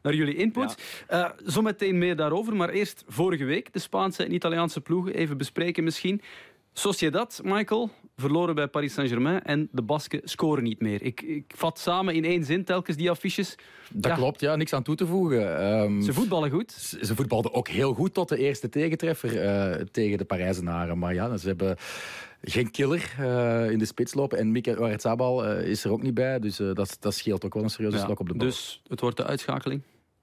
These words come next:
Speaker 3: Nee.
Speaker 1: Je geeft ze nog kans, maar
Speaker 3: Ja.
Speaker 1: dan moeten ze wel weer gaan scoren. Eh, andere wedstrijd, Lazio-Bayern München. één nul. Zegt dat meer over Bayern dan over Lazio?
Speaker 2: Zeker, ja.
Speaker 1: Ja.
Speaker 2: Lazio in de Serie A echt heel slecht. Nu achtste.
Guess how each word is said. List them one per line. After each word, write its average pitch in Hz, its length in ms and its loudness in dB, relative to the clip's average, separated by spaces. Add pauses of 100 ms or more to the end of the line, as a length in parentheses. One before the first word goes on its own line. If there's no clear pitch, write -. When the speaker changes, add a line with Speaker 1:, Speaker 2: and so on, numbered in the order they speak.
Speaker 3:
Nee. 139 380 2 (520)
Speaker 1:
Je 135 140 0
geeft 147 220 0
ze 180 60 0
nog 170 140 2
kans, 220 360 -2
maar - 100 -6
Speaker 3:
Ja. 113 60 2
Speaker 1:
dan 139 100 2
moeten 139 200 -2
ze 120 60 0
wel 135 140 4
weer 165 120 2
gaan 170 120 0
scoren. 113 340 0 (320)
Eh, 170 200 2
andere 208 340 2
wedstrijd, 170 480 0
Lazio-Bayern 165 800 2
München. 190 440 0 (280)
één 196 240 4
nul. 202 400 0
Zegt - 220 -2
dat 190 120 0
meer 196 240 2
over 175 360 2
Bayern 196 420 2
dan 196 100 2
over 165 220 2
Lazio? 214 500 0 (120)
Speaker 2:
Zeker, 95 580 -4
ja. 90 220 0
Speaker 1:
Ja. - 200 -2
Speaker 2:
Lazio 107 440 -2
in 107 60 0
de 104 60 0
Serie 110 340 -2
A 104 140 0
echt 110 140 -4
heel 110 160 0
slecht. 120 540 -4
Nu 104 240 0
achtste. 127 540 -2